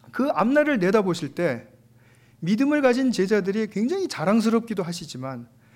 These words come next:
굉장히 또 한편으로는 안타깝기도 하신 것입니다. 전쟁 경험이 전혀 없는 그 병사들이 훈련을 막 마치고 지금 갓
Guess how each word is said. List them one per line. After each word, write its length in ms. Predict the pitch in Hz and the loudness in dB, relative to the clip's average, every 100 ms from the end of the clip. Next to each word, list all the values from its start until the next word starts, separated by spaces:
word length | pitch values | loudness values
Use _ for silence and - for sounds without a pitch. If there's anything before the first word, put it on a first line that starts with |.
| - _ | -20 _
굉장히 360 | 196 240 285 294 | 2 4 2 2
또 100 | 262 | 0
한편으로는 760 | 269 233 240 220 196 233 349 - | 0 2 2 4 2 0 -2 -12
안타깝기도 680 | - 202 214 269 254 254 196 | -4 -2 -2 -2 -2 -2 -4
하신 220 | 196 226 | -4 -4
것입니다. 540 | 190 120 120 98 - _ _ _ _ _ _ _ _ _ _ _ _ _ _ _ _ _ _ | -6 -8 -14 -18 -20 _ _ _ _ _ _ _ _ _ _ _ _ _ _ _ _ _ _
전쟁 340 | 170 226 285 | 2 4 4
경험이 420 | 277 285 294 277 277 | 2 2 2 0 -2
전혀 420 | - - 247 254 | -8 -2 2 4
없는 880 | 226 - 139 165 165 143 156 110 104 _ _ _ _ | 2 0 -4 -2 -2 -2 -6 -8 -12 _ _ _ _
그 540 | - 208 214 208 - - _ _ _ _ _ | 0 2 4 0 -8 -20 _ _ _ _ _
병사들이 640 | 147 180 190 156 185 247 - _ _ | -4 -2 -2 -2 -6 -8 -12 _ _
훈련을 420 | - 269 269 247 208 | 0 4 4 4 2
막 240 | 170 196 | 0 -2
마치고 600 | 135 143 214 165 180 233 - _ | -2 -4 -4 -4 -6 -10 -20 _
지금 280 | - 208 233 | -4 -2 -2
갓 280 | - 208 | -2 -4